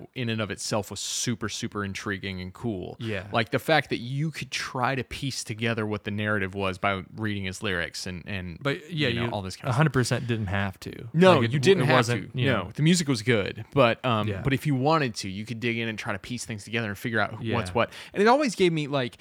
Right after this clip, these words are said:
Speaker 1: the, the feeling of whatever narrative he was trying to gesture toward in all those songs always kinda give,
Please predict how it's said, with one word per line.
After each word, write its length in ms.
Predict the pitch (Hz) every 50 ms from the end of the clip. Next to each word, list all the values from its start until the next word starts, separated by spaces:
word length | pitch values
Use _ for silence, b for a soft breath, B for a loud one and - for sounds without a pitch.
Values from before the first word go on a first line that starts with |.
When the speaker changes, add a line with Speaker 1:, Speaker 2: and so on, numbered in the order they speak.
| B B B B -
Speaker 1:
the, 180 | 151 143 156 139
the 220 | - 147 156 143
feeling 480 | - - - 214 233 220 208 185 165 -
of 460 | - 135 135 131 127 123 117 117 120 -
whatever 560 | 127 120 120 143 156 165 170 175 151 147 135
narrative 480 | 123 120 120 123 123 120 113 107 104
he 160 | - 113 127 123
was 100 | 113 104
trying 180 | - - 120 110
to 80 | 101 95
gesture 460 | 101 - 110 104 107 - - 110 110
toward 280 | - - 110 107 104
in 80 | 98 98 98
all 100 | 98 95
those 180 | 98 95 95
songs 380 | - - 120 113 107 104 101 -
always 240 | - - 160 170 170
kinda 220 | - - 170 147
give, 260 | 120 - 135 131 127